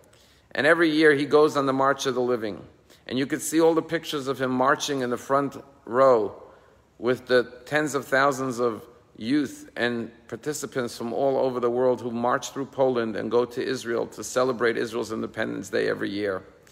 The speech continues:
And he always carries with him, you can see in every picture, He's always carrying a small miniature Torah. And someone asked him, "Why do you always carry a Torah with you on the March of the Living?"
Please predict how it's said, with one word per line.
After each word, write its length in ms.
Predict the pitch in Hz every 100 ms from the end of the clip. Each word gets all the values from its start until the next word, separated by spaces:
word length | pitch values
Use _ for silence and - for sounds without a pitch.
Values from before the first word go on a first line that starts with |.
| - - -
And 120 | 104 139
he 60 |
always 340 | 147 190 185 -
carries 540 | - 156 160 147 123
with 200 | 135 -
him, 140 | 117
you 120 | 113 110
can 180 | 120
see 240 | 113 - 139
in 100 | 127
every 220 | 123 143
picture, 520 | - 135 - 110 - - - _ -
He's 140 | 107
always 260 | 127 147 139
carrying 400 | - 127 127 117
a 60 | 104
small 340 | - 117 123
miniature 420 | 120 117 113 113
Torah. 420 | 104 107 104 85 - - - - _
And 100 | -
someone 280 | - 151 151
asked 300 | 147 143 -
him, 160 | 123 120
"Why 160 | 135
do 80 | 165
you 140 | 165 147
always 240 | 147 139
carry 340 | - 131 135
a 60 | 131
Torah 320 | - 139 139
with 180 | 123 117
you 100 | 120
on 100 | 117
the 60 | 113
March 300 | 117 117 113
of 80 |
the 60 | 107
Living?" 420 | 110 104 87 85